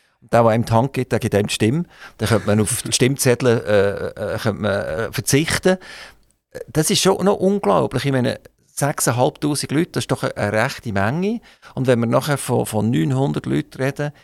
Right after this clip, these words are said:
ist das extrem wenig. Das sehen wir aber überall. Also auch wenn man an die Gemeindeversammlungen geht, auch in der Stadt,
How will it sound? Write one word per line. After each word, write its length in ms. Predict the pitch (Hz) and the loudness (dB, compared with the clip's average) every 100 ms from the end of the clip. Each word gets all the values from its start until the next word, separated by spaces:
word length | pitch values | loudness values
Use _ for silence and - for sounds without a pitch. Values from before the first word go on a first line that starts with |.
| _ | _
ist 220 | - - 143 | -16 -8 -6
das 260 | - - _ _ _ _ | -6 -8 _ _ _ _
extrem 480 | - - 110 107 117 | -8 -4 0 2 2
wenig. 300 | 104 123 90 - - - | 2 2 0 -4 -8 -2
Das 120 | 131 | 0
sehen 160 | 160 120 | 2 2
wir 80 | 107 | 0
aber 160 | 98 | 0
überall. 480 | 110 160 190 190 190 | 0 0 0 2 2
Also 200 | - 131 | 2 2
auch 100 | 110 | 2
wenn 120 | 110 | 4
man 160 | 104 104 | 2 0
an 100 | 98 | 0
die 100 | 107 95 98 | -2 -2 0
Gemeindeversammlungen 760 | 104 113 147 151 131 117 139 127 | 0 0 0 -2 -2 0 -4 -6
geht, 560 | 123 117 127 - - - - - - | -4 -2 -2 -6 -16 -20 -18 -10 0
auch 320 | 95 127 143 | 4 4 4
in 120 | 110 | 0
der 100 | 104 | -2
Stadt, 380 | - - 120 | -2 0 0